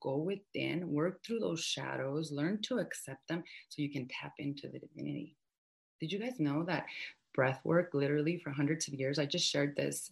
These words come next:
uh, inside of my story, so go check it out. But breath work for thousands of years, you know, the very wise, the sage, used it to heal traumas,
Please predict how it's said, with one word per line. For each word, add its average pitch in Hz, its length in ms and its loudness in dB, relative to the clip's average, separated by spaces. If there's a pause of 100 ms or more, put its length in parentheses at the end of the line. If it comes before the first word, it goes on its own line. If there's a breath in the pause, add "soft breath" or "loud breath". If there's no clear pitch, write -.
uh, 127 300 -4
inside 135 320 -2
of - 80 0
my 127 80 0
story, 135 420 0
so 139 140 -4
go 135 100 0
check - 220 -2
it - 60 -4
out. 131 220 2 (420 loud breath)
But 147 160 4
breath 247 200 6
work - 240 6
for - 320 2
thousands 180 560 -2
of 165 60 2
years, 160 400 6
you 156 80 8
know, 143 80 6
the 139 100 0
very 170 320 4
wise, 156 440 4
the 143 80 -4
sage, 156 580 0 (320 loud breath)
used 202 460 2
it 135 280 4 (300)
to - 120 -6
heal 139 300 6
traumas, 156 920 0